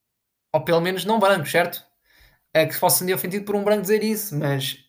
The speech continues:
eu não vi, sinceramente, eu não vi nenhuma pessoa não branca a sentir-se ofendida. Porque é que este pessoal aqui, casual, estão a ver? Este pessoal básico acha, acha que, tipo, sente-se na legitimidade de se sentir ofendido. E foi o caso com esta gaja. Esta gaja estava literalmente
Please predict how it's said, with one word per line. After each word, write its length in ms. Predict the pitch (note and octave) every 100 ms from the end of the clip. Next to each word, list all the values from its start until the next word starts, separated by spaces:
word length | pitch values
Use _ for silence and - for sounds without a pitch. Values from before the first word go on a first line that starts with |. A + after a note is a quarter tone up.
| -
eu 100 | F#3
não 160 | G3+ G3+
vi, 280 | G3 - -
sinceramente, 500 | F3+ D3+ E3 F3 E3+
eu 40 |
não 140 | F3+ E3
vi 100 | F3
nenhuma 600 | F3 F3+ F#3+ F#3+ F#3+ F#3+
pessoa 600 | - F3+ E3 C#3 C#3 -
não 220 | C#3+ D3 D3+
branca 440 | D#3+ F3 F3+ G3+
a 40 |
sentir-se 300 | - G3 G3
ofendida. 380 | G#3 G#3+ G3 E3+
Porque 180 | C#3+ -
é 40 |
que 80 | G3+
este 200 | G3+ -
pessoal 520 | - - D#3+ D#3 D#3 - - -
aqui, 400 | - D3 E3+ D3 - _ _
casual, 380 | - F#3 F3+ D3+
estão 180 | D3 D3+
a 40 |
ver? 220 | D3+ E3 D#3+
Este 160 | C#3
pessoal 280 | - E3+ D#3
básico 480 | E3 F3+ F#3 G3+ F#3+
acha, 360 | G3+ G3+ G3+ - _
acha 240 | - F#3+ A3
que, 80 | -
tipo, 160 | A3
sente-se 440 | - G#3 G3+ - A3+ _ _ _ _ -
na 120 | F#3
legitimidade 680 | F3+ G3 G3+ G3+ G#3 A3 G#3+
de 60 |
se 60 | -
sentir 260 | A#3+ A#3
ofendido. 460 | A#3 A#3+ B3 A#3 G#3+ - -
E 100 | D4
foi 160 | D4+ E3+
o 40 |
caso 160 | D#3 F#3
com 60 | A3
esta 160 | B3+
gaja. 140 | B3 G#3
Esta 120 | -
gaja 140 | F3+
estava 260 | D#3+ D#3+ D#3
literalmente 600 | F#3+ C4 A3+ F3 E3+ F3+